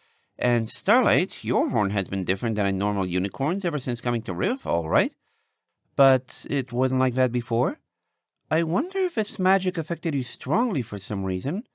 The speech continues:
"It's possible." Scheinsberg perked up, interrupting Starlight before she could answer. "Starlight's magical physiology is vastly different from our conventional understanding of ponies in general, not just unicorns.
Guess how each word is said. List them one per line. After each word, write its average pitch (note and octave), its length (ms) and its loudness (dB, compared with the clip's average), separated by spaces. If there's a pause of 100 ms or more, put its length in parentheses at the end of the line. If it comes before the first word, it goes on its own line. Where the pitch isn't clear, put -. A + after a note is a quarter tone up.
(320)
"It's F#3+ 100 2 (120)
possible." D3 380 2 (260)
Scheinsberg - 480 2
perked - 280 6
up, G2 200 6
interrupting D3 440 4
Starlight C#2 380 2
before E2+ 240 -2
she D#2+ 100 -10
could C2+ 120 -4
answer. D#2 340 0 (380)
"Starlight's G4+ 360 4
magical A#3 360 6
physiology D#3 640 8
is A#2+ 100 0
vastly C#3+ 680 6
different C3+ 440 4
from A#2+ 160 4
our A#2 80 8
conventional A#2 520 2
understanding A2+ 480 6
of F#2+ 100 -8
ponies C#3 280 4
in G#2 100 2
general, D#3 360 4 (300)
not F#4 100 -2
just - 220 0
unicorns. G2 480 2